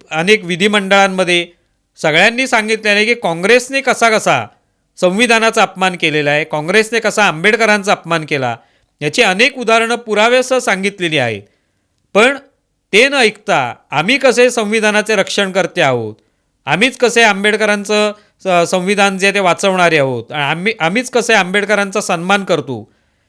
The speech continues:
हे सांगण्याचा प्रयत्न काँग्रेसकडून होतोय. आणि त्याचाच हा एक भाग आहे की राहुल गांधी परभणीमध्ये आले आणि त्यातून एक राजकारण करण्याचा प्रयत्न केला. आता हे सगळ्यांनाच कळलेलं आहे की राहुल गांधी नेमके कशासाठी आले.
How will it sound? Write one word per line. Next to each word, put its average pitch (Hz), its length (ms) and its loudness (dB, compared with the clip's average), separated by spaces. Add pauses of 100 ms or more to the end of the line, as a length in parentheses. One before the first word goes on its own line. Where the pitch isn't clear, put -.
(140)
हे 226 160 4
सांगण्याचा 233 500 0
प्रयत्न 196 680 -2 (300)
काँग्रेसकडून 220 640 2
होतोय. 170 400 -2 (300)
आणि 180 160 0
त्याचाच 220 500 0
हा 226 100 4
एक 233 160 -2
भाग 180 260 0
आहे 131 180 -4 (380)
की 196 100 0
राहुल 190 260 4
गांधी 220 260 2
परभणीमध्ये 226 640 2
आले 113 200 0 (720)
आणि 165 180 -4
त्यातून 196 340 0
एक 262 140 2
राजकारण 247 580 2
करण्याचा 226 400 2
प्रयत्न 196 400 -2
केला. 123 260 -6 (580)
आता 147 160 -2
हे 196 200 4
सगळ्यांनाच 233 580 0
कळलेलं 214 400 2
आहे 135 220 0 (260)
की 175 100 -4
राहुल 180 240 4
गांधी 214 240 0
नेमके 208 280 0
कशासाठी 202 520 0
आले. 135 240 0